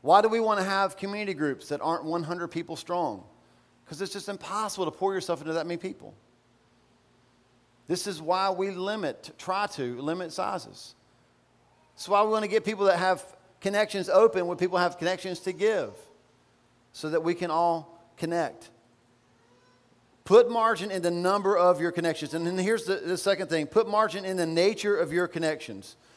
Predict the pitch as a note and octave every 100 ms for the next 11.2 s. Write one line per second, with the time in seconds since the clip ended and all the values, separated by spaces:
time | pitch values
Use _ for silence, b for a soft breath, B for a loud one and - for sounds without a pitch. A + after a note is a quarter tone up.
0 | b b E3 A3 F3+ E3 F3+ F3+ E3+ D#3+
1 | D3 C#3+ C3+ A2 - - _ _ _ _
2 | _ _ - F3 F3 G#3+ A#3+ B3 G#3+ G3+
3 | G3+ G3+ F#3+ F#3 F3+ E3 F3+ E3+ D#3 C#3+
4 | C3+ - - b b b C3+ F3+ F3 E3+
5 | D#3 B2+ D3+ F3+ F#3+ D3+ C3+ - - b
6 | b D3+ D#3 D#3+ D#3+ C3+ A2+ - B D#3+
7 | F#3+ A3+ F3+ F#3+ F3+ D#3 F#3 F3+ E3 D#3
8 | E3 E3+ - D#3+ D3+ D3 - - D3 D#3+
9 | - D3 D#3 E3+ E3 D3 D3+ D3 C3 C3+
10 | C3+ C#3+ C3+ C3+ - C#3+ C3+ B2+ B2 G2+
11 | - -